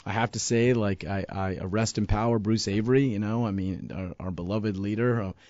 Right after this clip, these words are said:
who recently passed away. I wanna, and also wanna thank Jonathan and Veronica for their support, um, for making this project, uh, move forward, and I'm really excited for this presentation. So on Valentine's Day,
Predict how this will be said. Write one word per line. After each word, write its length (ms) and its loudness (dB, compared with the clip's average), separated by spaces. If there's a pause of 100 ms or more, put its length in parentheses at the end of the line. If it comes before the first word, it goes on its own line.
(340)
who 120 -8
recently 340 0
passed 360 -2
away. 460 0
I 220 -4
wanna, 320 0 (100)
and 220 0
also 420 0
wanna 400 -2 (280)
thank 260 4
Jonathan 500 2
and 100 0
Veronica 540 0
for 180 -2
their 140 0
support, 540 0 (360)
um, 300 0
for 120 -4
making 360 2
this 160 0
project, 640 -4
uh, 280 -4
move 300 4
forward, 480 6
and 160 0
I'm 140 0
really 240 6
excited 420 2
for 180 -4
this 200 -4
presentation. 720 0
So 240 -2
on 120 0
Valentine's 600 0
Day, 240 2